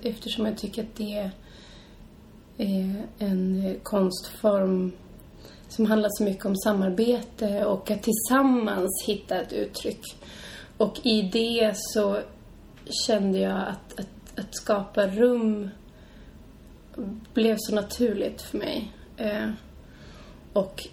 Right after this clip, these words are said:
det jag letar då efter är väl att hitta en, ett rum för texten och att, att texten kan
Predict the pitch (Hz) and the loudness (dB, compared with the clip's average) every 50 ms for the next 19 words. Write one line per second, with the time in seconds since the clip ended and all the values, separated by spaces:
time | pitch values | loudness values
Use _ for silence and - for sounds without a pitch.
0 | - - - - - - - - - - - - - - - - - 269 247 220 | -16 -16 -16 -16 -16 -16 -16 -18 -18 -18 -20 -20 -20 -20 -18 -16 -14 -8 2 4
1 | 226 214 202 196 196 196 196 190 - - - - 208 196 180 185 185 - 214 226 | 4 6 6 4 2 2 0 0 -2 -6 -4 -2 -2 0 0 -2 0 4 4 4
2 | 226 220 208 196 196 - - - 214 202 196 190 185 196 202 196 196 196 - - | 6 4 2 0 -4 -8 -8 -4 -2 0 0 0 0 0 0 0 -2 -2 -2 -2
3 | 220 - - - - - 202 208 208 104 208 208 214 202 196 - - 185 214 247 | -2 -2 -4 -4 -2 -2 0 0 0 0 0 0 0 -2 -4 -4 -4 4 4 4
4 | 240 233 226 214 220 - - 233 226 226 - - 285 277 - - - - - - | 6 6 2 0 -2 0 2 2 2 2 4 4 4 4 4 -2 -8 -8 -6 -6
5 | - - 220 226 220 190 - - - - - 196 190 - 202 190 - - - - | -4 -2 -2 -2 -2 -2 -4 -8 -12 -8 -6 -6 -4 -4 -4 -4 -4 -10 -6 -6
6 | 226 226 - - - 247 233 226 - - - - - - 233 208 208 208 208 208 | -8 -8 -8 -4 0 0 0 0 -2 -10 -10 -10 -6 0 0 2 2 2 -2 -4
7 | 208 - - - - - - - - - - - - - - - - - - - | -6 -8 -14 -18 -18 -18 -18 -18 -18 -18 -18 -20 -20 -20 -20 -20 -20 -18 -18 -16
8 | - - - - - - - - 202 196 190 190 190 190 190 | -16 -16 -14 -12 -10 -10 -8 -4 -2 0 2 2 2 0 -2